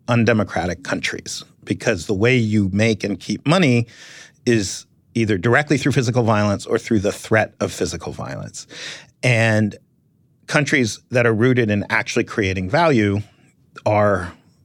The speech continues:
far more democratic, far safer, far more pleasant. And that to me is where we are right now, that there's a million political reasons, there's a million moral reasons to object to the Trump presidency,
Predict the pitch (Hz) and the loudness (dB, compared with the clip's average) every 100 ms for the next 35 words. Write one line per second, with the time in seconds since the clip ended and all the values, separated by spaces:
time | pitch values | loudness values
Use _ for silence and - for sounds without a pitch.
0 | _ - - 98 101 110 110 113 - 113 | _ -14 -8 -2 0 2 0 0 2 2
1 | 117 - - 104 - 131 113 - 104 95 | 2 -2 -4 -2 -2 0 0 0 -2 -2
2 | 87 - - - 104 101 92 - 76 73 | -6 -18 -8 -2 2 2 0 -2 -6 -6
3 | 65 - - - - - - _ - 127 | -10 -14 -16 -12 -10 -12 -14 _ -2 2
4 | 117 117 117 113 _ _ _ _ - 120 | 4 2 0 -4 _ _ _ _ -6 0
5 | 147 156 - 127 113 101 107 101 95 87 | 0 0 2 4 4 2 2 2 2 0
6 | 87 78 - 76 - 55 - 117 117 98 | 0 -4 -6 -12 -12 -14 -10 0 2 2
7 | - _ _ _ - 95 117 104 113 120 | 0 _ _ _ -16 -4 -2 0 2 2
8 | 117 92 - 120 165 170 156 143 127 120 | 2 -2 -4 0 0 2 2 4 2 0
9 | 92 90 92 107 113 101 92 101 143 147 | -2 -6 0 2 2 0 -2 0 4 4
10 | 139 131 117 113 107 - - 110 110 98 | 4 2 2 0 -4 -6 -2 -2 -2 -8
11 | _ - 107 - - 92 - 90 - 143 | _ -2 0 0 -6 -6 -6 -4 0 2
12 | 143 104 - 95 87 | 2 0 -2 -6 -6